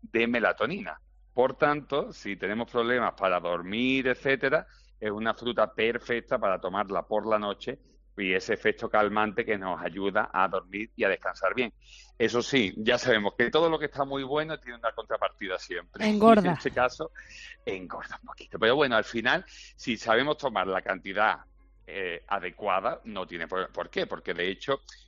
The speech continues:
Speaker 1: si nos tomamos al día unas doce cereza, trece, es decir, unos cien gramos, digamos que engorda como una naranja, o sea que es perfecto.
Speaker 2: Ah.
Speaker 1: Así que si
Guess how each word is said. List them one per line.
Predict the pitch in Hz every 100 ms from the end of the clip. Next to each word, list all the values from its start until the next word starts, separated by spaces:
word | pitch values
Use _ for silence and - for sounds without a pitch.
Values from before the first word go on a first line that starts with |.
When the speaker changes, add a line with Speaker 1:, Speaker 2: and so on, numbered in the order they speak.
| _
Speaker 1:
si | -
nos | 113 208
tomamos | 110 120 139
al | 143 117
día | 98 98
unas | 104 101 98 95 92
doce | 95 127 127 - 127
cereza, | 120 127 113 120 127 - - 117 113 110 107
trece, | 113 143 -
es | 113
decir, | 107 - 95 87 _ _ -
unos | 104 101 -
cien | 120 123 127
gramos, | 123 135 175 269 - - _ _
digamos | 117 107 110 139
que | - 139
engorda | 123 135 143 156
como | - 117
una | 110 107
naranja, | 101 80 73 85
o | 82
sea | - 87 80
que | 85 80 -
es | 110
perfecto. | - 104 - 69 - - - -
Speaker 2:
Ah. | 165
Speaker 1:
Así | 160 117
que | 107 151
si | - 120